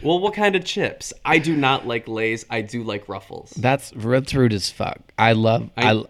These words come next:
Speaker 2: I love a Lay. I love a Ruffle.
Speaker 1: <laughs> You love a Lay?
Speaker 2: Why don't you like Lay's? What did they do to you?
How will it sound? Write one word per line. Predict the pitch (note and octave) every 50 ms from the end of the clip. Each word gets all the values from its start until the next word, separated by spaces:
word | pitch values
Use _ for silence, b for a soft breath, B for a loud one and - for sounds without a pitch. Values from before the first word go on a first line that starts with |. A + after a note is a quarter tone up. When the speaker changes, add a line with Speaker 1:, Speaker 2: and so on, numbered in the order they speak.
| - A2+
Speaker 2:
I | A2+
love | A2 A2+ A2+ A2+
a | A2 A2
Lay. | G#2+ G#2+ G#2 G#2+ G#2+
I | G#2+ G#2+
love | A2 A2 G#2+ G#2+
a | G#2+ G#2+
Ruffle. | G#2+ G#2 G2+ - A2+ G#2+ G#2 G#2+ _ b b b b b b b b b b b b b _ _ -
Speaker 1:
<laughs> | A#2+ B2+ D3 -
You | C3 C3+ D3
love | D3 D3 C#3 C#3+
a |
Lay? | C#3 C3 C3+ C3+ C#3 C#3 D3+ D#3 - -
Speaker 2:
Why | - A2 C3 C3+ D3
don't | D3 D3 D3 - -
you | D3 C#3
like | C#3 C3+ C3+ C3 - C3
Lay's? | C3+ D3+ D3+ A#2 G2+ G2 F#2+ A#2
What | B2+ B2
did | C3+ C3 A#2+
they | C3 C3 B2+
do | A#2+ C3 C3+ C3
to | B2+
you? | B2 B2 C3+ C#3+ A#2+ G#2 G2+ G#2 G#2+